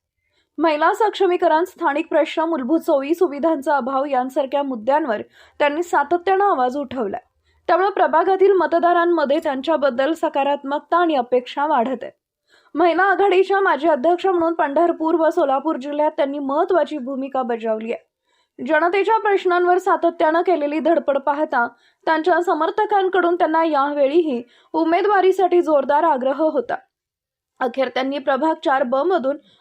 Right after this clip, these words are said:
अपक्ष उमेदवार म्हणून रिंगणात उतरण्याचा निर्णय घेतला.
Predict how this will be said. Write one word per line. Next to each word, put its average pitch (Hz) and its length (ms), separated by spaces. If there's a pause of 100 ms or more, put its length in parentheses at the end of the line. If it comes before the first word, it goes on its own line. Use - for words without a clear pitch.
अपक्ष 370 380
उमेदवार 349 520
म्हणून 359 320
रिंगणात 294 360
उतरण्याचा 302 600
निर्णय 285 380
घेतला. 254 340